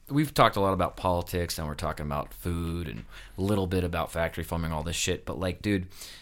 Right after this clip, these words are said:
there has been some very obvious downsides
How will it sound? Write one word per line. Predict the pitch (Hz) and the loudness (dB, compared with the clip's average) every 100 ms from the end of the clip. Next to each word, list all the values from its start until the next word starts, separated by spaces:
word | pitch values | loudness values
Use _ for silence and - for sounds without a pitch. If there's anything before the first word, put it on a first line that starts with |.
| - | 0
there | 131 139 | 4 6
has | 143 107 | 6 4
been | 85 95 90 85 | 2 2 4 2
some | - 76 73 | 0 -2 -4
very | 85 87 85 - - | -2 -2 -2 -4 -2
obvious | 82 80 82 82 76 - - - - - - - - - - | 0 0 -2 -4 -4 -4 -6 -10 -20 -20 -20 -20 -20 -12 -2
downsides | 85 80 80 - 80 76 71 - - | 0 2 0 0 0 -2 -4 -2 -2